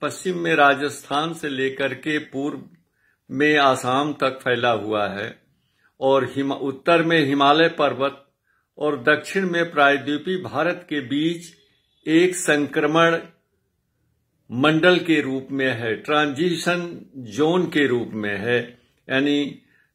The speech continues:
the Great Plains of India is a transitional zone between the Himalayas in the north and peninsular India in the south। रचना का अर्थ यहाँ पर है, या मेरा तात्पर्य रचना से है, फॉर्मेशन से,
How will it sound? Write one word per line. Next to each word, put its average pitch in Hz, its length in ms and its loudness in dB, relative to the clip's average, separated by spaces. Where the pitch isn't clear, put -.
the 131 140 -2
Great 165 300 4
Plains 170 320 0
of 156 140 2
India 156 420 -2
is 165 240 0
a 160 200 0
transitional 151 880 -2
zone 147 380 0
between 143 480 -4
the 131 160 -2
Himalayas 160 640 2
in 143 180 -4
the 135 100 -2
north 131 540 0
and 127 300 -2
peninsular 135 640 -2
India 120 560 0
in 113 200 -8
the 131 300 -12
south। 80 320 -12
रचना 170 640 2
का 190 340 6
अर्थ 180 580 -2
यहाँ 151 300 -2
पर 156 240 -2
है, 151 260 2
या 151 480 4
मेरा 151 320 0
तात्पर्य 147 640 0
रचना 160 480 -2
से 135 220 -4
है, 131 100 -2
फॉर्मेशन 131 760 -2
से, 139 560 0